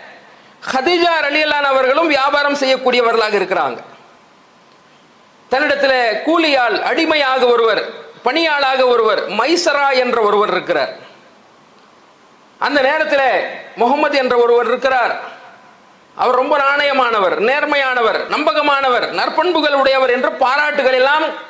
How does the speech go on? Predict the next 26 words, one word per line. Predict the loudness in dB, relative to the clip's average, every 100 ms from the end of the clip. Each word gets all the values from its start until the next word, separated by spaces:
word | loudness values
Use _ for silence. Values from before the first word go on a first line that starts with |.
| -18
செவி | -4 0 2
வழியில | 2 2 2 0
செய்திகள் | 0 0 0 0
வருகிறது. | 2 2 0 -2 -10 -20 -20 -20 -20 -20 -20 -8
அப்போது | 0 2
ரசூலா | 0 0 0
நபி | 0 0
இல்ல. | 0 0 -2 -6 -16 -20 -20 _ _ _ _ _ _ _ -20 _ _
"அப்படியா, | -6 -2 0 0 0
அந்த | 0 0
நபரை | 0 0
வர | 2 0
சொல்லுங்க" | 0 2 2 2
என்று | 2 2 2 0 -4 -14 -8
ஹதீஜா | -4 -2 0
அம்மையார் | 0 0 0 0
வர | 0 0
சொல்றாங்க. | 0 0 0 0 0 0 -4 -10 -20 -20 -20 -20 -20 -20 -6
அவரை | -2 0 0 -2
பணிக்கு, | -2 -2 -2 -2 0 0 0 -4
வேலைக்கு | -2 0 0 -2 -2
சேர்க்கிறார்கள். | 0 0 0 0 0 0 -2 -6 -16 -20 -20 -20 -20 -20 _
நபி | -6 0 0
ச-, | 2
முகமது | 2 2 2 2 2
ந-, | 0 -2